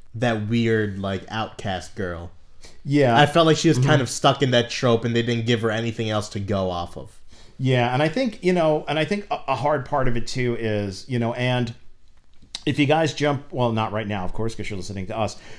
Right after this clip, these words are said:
Speaker 2: but if you listen over at Enter the Nerd Zone, Pete and I, we spend one episode each talking about differences between the books and movies. Uh, he, as he will like to tell people, he has never read a book. Um,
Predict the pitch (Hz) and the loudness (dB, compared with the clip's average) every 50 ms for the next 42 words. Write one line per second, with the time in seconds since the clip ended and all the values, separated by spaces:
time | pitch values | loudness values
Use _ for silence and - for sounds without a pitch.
0 | - - 143 135 131 135 139 139 156 165 160 175 165 143 - - 147 139 135 135 | -2 2 2 2 4 4 4 4 4 2 2 0 -2 -4 -4 -4 -2 -2 0 0
1 | 127 120 139 127 127 127 127 120 117 120 127 135 143 139 - - 117 107 107 104 | 0 0 0 -2 -2 0 0 0 2 4 4 4 4 2 2 0 -2 0 0 -2
2 | 101 92 - 131 135 139 139 131 127 123 120 120 117 117 113 110 110 113 113 117 | -4 -4 -2 -2 -2 0 0 0 2 2 4 4 4 4 4 2 2 0 0 0
3 | 123 120 - - - - 127 120 117 113 107 107 120 127 131 127 123 - 135 - | 0 0 -2 -4 -2 -2 0 0 0 -2 -2 -2 -2 -2 0 -2 -4 -4 -4 -4
4 | - 139 123 117 113 110 113 113 110 - - - 117 117 113 95 117 117 113 113 | -2 0 0 0 0 0 0 -2 -2 -6 -8 -4 -2 -2 -2 -2 -2 -2 -2 -2
5 | 110 101 110 107 98 - 127 120 - 131 117 - 123 113 - 120 - 127 120 110 | -2 0 -2 -2 -2 -2 -4 -4 -4 -4 -4 -4 -6 -6 -8 -8 -6 -4 -4 -4
6 | 104 92 107 107 95 - 104 104 120 147 156 147 107 95 90 82 - - - - | -4 -4 -4 -4 -4 -4 -2 0 2 2 2 2 0 -2 -4 -8 -10 -14 -14 -14
7 | - - - - - 107 101 101 98 95 98 120 120 120 117 117 113 101 - - | -14 -14 -12 -6 -4 0 2 2 2 2 2 2 4 4 2 2 0 -2 -8 -12
8 | - - - 104 101 - 117 113 110 104 104 104 104 101 104 104 101 - 110 - | -10 -6 -4 -4 -2 0 -2 -2 -2 -2 -4 -6 -4 -2 -2 -2 -2 -4 -6 -2
9 | 131 127 131 113 127 135 131 131 147 123 110 107 98 92 - 110 101 - 98 190 | 0 0 2 2 2 0 0 0 0 0 0 0 -2 -2 -2 -2 -2 -2 -4 -4
10 | 190 90 87 85 95 139 156 156 151 - - - - - - - - - - 120 | -6 -6 -6 0 2 2 2 2 0 -4 -12 -16 -18 -18 -16 -16 -6 0 4 6
11 | 127 127 127 123 120 120 120 120 113 113 120 131 | 6 8 8 6 6 4 4 2 0 0 -2 -4